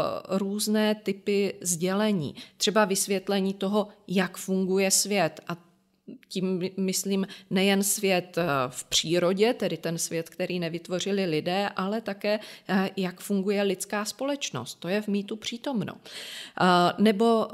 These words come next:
máme tady odraz historie. Může to být poučení o tom, eh, jak vzniklo to které město, proč so-, je tento kmen znepřátelen, eh, s jiným kmenem, eh, a podobně.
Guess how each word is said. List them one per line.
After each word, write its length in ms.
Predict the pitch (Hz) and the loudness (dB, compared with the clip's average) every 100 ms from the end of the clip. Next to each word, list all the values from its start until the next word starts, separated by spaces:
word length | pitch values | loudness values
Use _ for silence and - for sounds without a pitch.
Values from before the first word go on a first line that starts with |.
| - | -2
máme 340 | 196 196 220 | 2 4 2
tady 400 | 220 208 208 208 - | 2 0 2 0 0
odraz 520 | - 190 202 214 214 - _ 180 | -2 0 2 2 0 -2 _ -8
historie. 800 | 175 220 - 302 269 170 123 - | -2 0 0 2 2 0 -2 -6
Může 240 | 156 160 | -10 -8
to 120 | 175 180 | -6 -6
být 200 | 196 - | -6 -4
poučení 680 | 180 208 - 208 202 202 | -6 -4 -4 -2 0 -2
o 100 | - | -4
tom, 460 | 170 - 190 196 190 | -8 -6 -2 0 0
eh, 160 | 180 - - - | -2 -4 -8 -8
jak 220 | 180 180 | -6 -6
vzniklo 520 | 165 175 180 175 170 | -6 -4 -4 -2 -4
to 140 | 175 170 | -4 -8
které 400 | - 175 175 180 | -6 -2 0 0
město, 680 | 170 180 - - 165 165 165 | -2 -2 -2 0 0 0 0
proč 320 | 180 185 - 185 | -2 -2 -4 -2
so-, 320 | - 190 - | -4 -6 -8
je 240 | - 190 | -2 -2
tento 360 | 185 185 180 180 | 0 -2 -2 -4
kmen 400 | 175 170 185 185 | -2 -2 0 0
znepřátelen, 960 | 156 165 - 180 185 180 175 170 175 175 - - | -2 -4 -4 -2 -2 -2 -2 -2 -2 -6 -12 -8
eh, 320 | - 165 160 - | -2 0 0 0
s 80 | |
jiným 340 | 185 180 185 180 | 0 0 0 -2
kmenem, 600 | 175 165 165 165 160 170 | -4 -4 -2 0 0 0
eh, 80 | - - 165 160 143 - | -2 -2 -4 -4 -6 -8
a 100 | 175 | -6
podobně. 580 | - 202 240 196 - | -2 2 2 0 -4